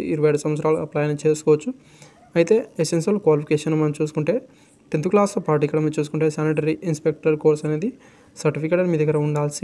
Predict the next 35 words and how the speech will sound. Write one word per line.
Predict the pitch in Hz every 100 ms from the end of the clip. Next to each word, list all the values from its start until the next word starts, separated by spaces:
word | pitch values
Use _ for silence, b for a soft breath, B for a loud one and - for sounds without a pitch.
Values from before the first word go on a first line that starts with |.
| 170
ఉంటుందని | 156 151 156
చెప్పడం | 160 151 151
అయితే | 151 180 160
జరిగిందండి. | 143 151 147 143
Selection | 170 165 180 175
ప్రాసెస్ | 170 165 156
చూసుకుంటే | 151 156 156
ఇక్కడ | 151 170 208
first | 165 - 156
writing | 151 156 156
exam, | 147 170 233 -
అదేవిధంగా | 151 147 156 160 - -
next | 156 160
చూసుకుంటే | 156 - 156 208 B B B B -
skill | - 175 196
test | 226 - 170 156
లేదా | 151 156 160
trade | 156 147
test | 151 151 156
పెట్టి | 151 160
మీకు | 151 151
అనేది | 151 -
selection | - 156 151 151
అయితే | 147 151
చేయడం | 151 147 151
అయితే | 147 151
జరుగుతుందండి. | 151 151 151 151 - B B B B -
ఇది | 190
ఇక్కడ | 190 151
మీరు | 147 -
చూసుకోవాల్సి | 151 - 156 147 160 156
ఉంటుంది. | 151 151 151 160
Next | 156 160
మనం | 151
ఇక్కడ | 151